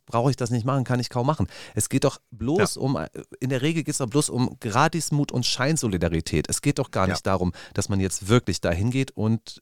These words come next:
Speaker 1: illegale Demonstranten durch eine Mahnwache aufhält. Glaub ich nicht, dass es darum geht.
Speaker 2: Und soll ich jetzt, äh, jedem, äh, Juden oder jeder Jüdin, der, die ich auf der Straße begegne, äh,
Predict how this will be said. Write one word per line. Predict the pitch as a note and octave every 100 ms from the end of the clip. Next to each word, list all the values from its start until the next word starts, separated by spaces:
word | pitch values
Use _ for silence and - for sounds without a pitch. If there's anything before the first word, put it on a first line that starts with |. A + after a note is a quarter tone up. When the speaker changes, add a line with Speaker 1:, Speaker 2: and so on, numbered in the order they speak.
| -
Speaker 1:
illegale | B2+ B2+ A#2 A2 A2
Demonstranten | G#2+ G#2+ - G#2 G#2 G#2
durch | G#2 -
eine | F#2+
Mahnwache | F#2+ F2+ G2 G2 F#2
aufhält. | E2+ - D2 -
Glaub | A2 C3
ich | B2
nicht, | C#3 -
dass | A2+
es | A2+
darum | G2+ G2 G2
geht. | D#2 - _ _ - - - -
Speaker 2:
Und | A#2+
soll | G2+ A#2+
ich | A2+
jetzt, | G#2+ -
äh, | G#2+
jedem, | G#2+ B2 A#2 A2
äh, | G2+ -
Juden | G2 A2 D#3 E3+
oder | A2+ A2
jeder | G2+ A2
Jüdin, | F2+ G2+ C3 B2+
der, | C3 C3
die | G#2 A2+
ich | G#2 - A#2+
auf | G2
der | G#2+
Straße | - G2+ G#2+ A#2
begegne, | F#2+ G2+ A#2+ C3+
äh, | C3